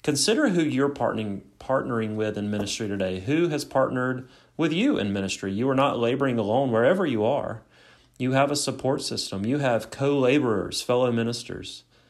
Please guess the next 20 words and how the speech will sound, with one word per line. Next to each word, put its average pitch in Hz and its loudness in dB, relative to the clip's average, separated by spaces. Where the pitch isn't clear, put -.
in 113 0
whatever 120 4
endeavor 117 2
God 110 2
has 110 -2
called 110 2
you 110 0
to. 147 -2
There 110 2
are 107 0
no 123 2
Lone 131 4
Ranger 123 2
Christians, 98 -4
and 107 -4
there 110 2
are 110 0
no 117 2
solo 120 4
soldiers 98 0